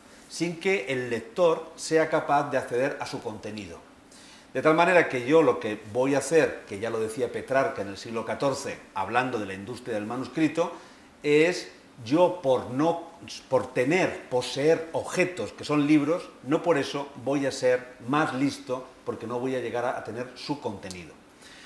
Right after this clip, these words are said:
Petrarca en el siglo catorce, cuando es el momento que pasamos del pergamino al papel y tenemos la profusión de las librerías, Petrarca, por ejemplo, dice: "Si realmente por poseer libros fuéramos más inteligentes y más listos,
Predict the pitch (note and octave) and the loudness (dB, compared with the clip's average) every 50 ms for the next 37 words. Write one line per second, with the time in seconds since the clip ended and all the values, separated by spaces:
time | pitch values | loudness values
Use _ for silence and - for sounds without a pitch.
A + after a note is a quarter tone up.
0 | - - - - - - - - - - - C3+ A#2+ - D3+ E3 E3+ E3+ - D#3+ | -20 -20 -20 -20 -20 -20 -20 -20 -18 -8 -4 -4 0 8 8 8 8 8 4 2
1 | B2+ A2+ - C#3+ C#3+ D3 C#3+ D3 C3+ C#3 D#3 D3 B2+ - - C#3 D#3 E3 - - | 2 2 -2 0 0 2 4 4 4 4 4 2 2 0 -2 -4 -4 -4 -6 -8
2 | - G2+ G2+ G2 G#2 G2+ - B2+ A2+ A2+ A2 A#2 A2 G2+ B2+ A#2+ A#2 A#2+ A#2+ - | -8 -8 -6 -4 -6 -6 -4 -6 -6 -4 -6 -6 -4 0 2 2 2 0 -2 -6
3 | - - - - A2 - G2+ - B2+ B2+ B2 G#2+ A2+ G#2 - A2+ A2 G#2 G2 G2 | -14 -18 -14 -14 -10 -10 -6 -6 -4 -4 -2 -4 -4 -6 -6 -8 -8 -6 -6 -4
4 | A#2+ C3+ C#3 C3 B2 A#2 A2 A2 - A2 G2+ - C#3 C3+ B2 A2+ G2+ - - - | -4 -2 -4 -2 -2 -4 -4 -4 -4 -6 -4 0 2 2 2 0 -2 -8 -14 -20
5 | - - A2 - A2+ A#2+ C3+ C3+ B2 B2+ - - D3+ A#2 - A2+ G#2 - C#3+ C#3 | -20 -16 -10 -8 -6 -4 -2 0 2 0 0 0 -2 -4 -4 -6 -8 -4 -2 -2
6 | C3+ C3 B2 A2+ A#2+ A#2+ C3 C3 C3 A2 A2+ A2+ A#2+ G#2+ G2+ G#2+ A#2 C#3 C#3 C3+ | -2 -2 -2 -4 -2 0 2 0 0 0 -2 -8 -8 -6 -6 -4 0 2 2 4
7 | B2+ C3+ E3 - - - - - - - - - A2+ A#2 B2 C3 C3 C3+ C#3 C#3 | 4 2 2 0 -4 -14 -16 -20 -20 -18 -10 -10 -2 2 2 2 4 4 2 2
8 | C3+ - D3+ C#3+ C#3 C#3 C3 B2 A#2 - A#2+ A2 F#2+ - - - - - - - | 2 0 0 0 0 0 0 0 -2 -4 -2 -4 -4 -4 -8 -18 -20 -16 -12 -6
9 | C#3 C3 B2+ D3 D#3 E3 F3+ F3+ F3 F3+ - - C#3+ B2+ A2+ - B2+ B2 - - | -4 0 2 2 4 4 2 2 0 0 0 2 0 0 0 0 -2 -2 0 0
10 | C3+ D3+ D3+ D3+ D#3+ D#3+ E3+ D#3 C#3 A2 G#2 F#2 - - - - - - D3+ D3+ | -2 -2 0 0 -2 -2 -2 -2 -2 -2 -4 -4 -6 -10 -18 -14 -4 0 0 2
11 | C#3+ C3 A#2+ A2+ A2 A#2 C#3+ D3+ D#3+ D#3+ D3 D3+ C3+ C3 B2 - D3+ C#3+ C3 - | 2 2 0 -2 -2 -2 -2 0 0 -2 -2 0 -2 -2 -2 -2 -2 -2 -2 -4
12 | A2 - A#2 A#2+ C3 D3+ D3 C3+ C3+ C3+ - - C3 C#3 D3+ - | -8 -10 -8 -4 -4 -4 -2 -2 -6 -6 -6 -8 -10 -10 -10 -12